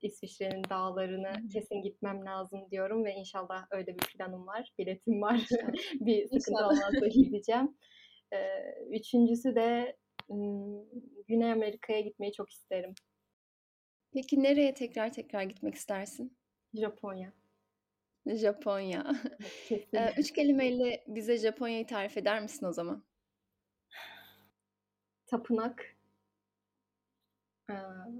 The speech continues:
Speaker 1: ramen, düzen.
Speaker 2: E, şimdi normal sorularıma geçeceğim.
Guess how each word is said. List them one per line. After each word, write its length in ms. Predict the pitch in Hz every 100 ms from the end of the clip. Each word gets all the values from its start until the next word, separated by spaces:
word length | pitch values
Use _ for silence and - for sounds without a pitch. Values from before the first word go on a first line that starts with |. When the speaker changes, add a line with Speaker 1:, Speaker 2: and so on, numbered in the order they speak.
| 254 277 _ 214
Speaker 1:
ramen, 560 | 208 196 202 220 269 - _ _ _ _ _ _ _ _ - - - _ _ _ _ _ _ _ _ _ _ 190
düzen. 400 | 226 190 190 185 - - _ _ _ _ _ _ _ _ _ _ _ _ _ _ _ 233
Speaker 2:
E, 160 | 226 233
şimdi 580 | - 277 277 302 - -
normal 280 | 233 254 277
sorularıma 460 | - 220 214 220
geçeceğim. 580 | 233 208 - 185 190 285